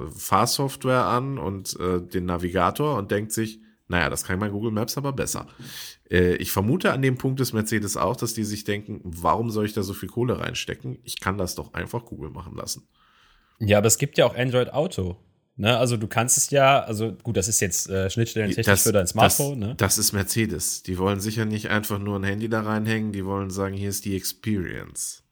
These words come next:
Speaker 2: Ja, die wollen halt sagen, „Okay, dein Auto ist das Smartphone,
Speaker 1: Yes.
Speaker 2: das fahren kann“, so ungefähr.
Speaker 1: Ge-,
Speaker 2: Aber
Speaker 1: genau,
Speaker 2: ich,
Speaker 1: richtig.
Speaker 2: aber wenn wir es jetzt halt weiterdenken, und da kam mir halt der Gedanke, wenn irgendwann autonomes Fahren sich tatsächlich mal durchsetzt oder so, wovon ich noch nicht so ganz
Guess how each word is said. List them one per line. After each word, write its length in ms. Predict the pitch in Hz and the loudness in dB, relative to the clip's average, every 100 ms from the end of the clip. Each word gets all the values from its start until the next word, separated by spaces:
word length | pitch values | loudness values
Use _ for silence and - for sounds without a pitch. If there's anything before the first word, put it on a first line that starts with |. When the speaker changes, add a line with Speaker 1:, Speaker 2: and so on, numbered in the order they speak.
| _ | _
Speaker 2:
Ja, 240 | 110 101 104 | 4 6 6
die 140 | 92 | 4
wollen 160 | 101 101 | 2 2
halt 140 | 90 | 0
sagen, 160 | 101 104 | 0 -2
„Okay, 200 | 110 90 | -2 0
dein 220 | 101 113 | 0 2
Auto 440 | 113 117 113 113 - | 2 2 0 -2 2
ist 500 | 127 - - - _ _ _ - | 4 2 0 -10 _ _ _ -2
das 600 | 107 98 - - - - | 0 2 0 -4 -8 -6
Smartphone, 880 | 98 107 117 - 127 131 135 147 139 _ _ _ - | 0 2 0 -4 -4 -4 -6 -10 -14 _ _ _ -4
Speaker 1:
Yes. 160 | 87 | 6
Speaker 2:
das 180 | 92 101 | 8 8
fahren 240 | 127 101 90 | 8 6 4
kann“, 220 | 85 90 | -4 -2
so 120 | 110 | 0
ungefähr. 420 | 110 104 101 85 | 0 0 0 2
Speaker 1:
Ge-, 20 | 80 | 2
Speaker 2:
Aber 260 | 98 107 | 4 4
Speaker 1:
genau, 200 | 110 107 | 4 2
Speaker 2:
ich, 200 | 92 87 | 0 -2
Speaker 1:
richtig. 460 | 98 - - - - | -6 -6 -10 -16 2
Speaker 2:
aber 280 | 127 123 127 | 6 8 8
wenn 120 | 151 | 6
wir 60 | 170 | 6
es 100 | - | 2
jetzt 140 | - | 0
halt 120 | 120 | 0
weiterdenken, 520 | 113 117 147 127 127 127 | 2 4 4 2 2 0
und 80 | |
da 80 | 104 | -2
kam 240 | - 127 117 | 0 0 2
mir 120 | 107 | 2
halt 160 | 107 | 0
der 80 | 107 | 0
Gedanke, 440 | 101 98 123 139 104 | 2 4 4 2 0
wenn 120 | 98 | 2
irgendwann 340 | 147 151 107 | 0 0 0
autonomes 520 | 117 131 113 104 98 - | 0 -2 -2 -2 -2 4
Fahren 300 | 113 107 90 | 4 4 -2
sich 140 | 92 | -6
tatsächlich 440 | 87 - 101 95 90 | -6 -8 -8 -8 -4
mal 120 | 87 | 0
durchsetzt 520 | 120 131 - 78 - | 2 2 0 -2 -6
oder 180 | 78 78 | -6 -6
so, 240 | 78 78 - | -6 -10 -6
wovon 260 | 92 104 101 | 0 0 0
ich 120 | - | 0
noch 120 | 101 | 0
nicht 180 | 98 - | 0 -2
so 100 | 92 92 | -6 2
ganz 540 | 113 120 - - | 2 4 -2 -6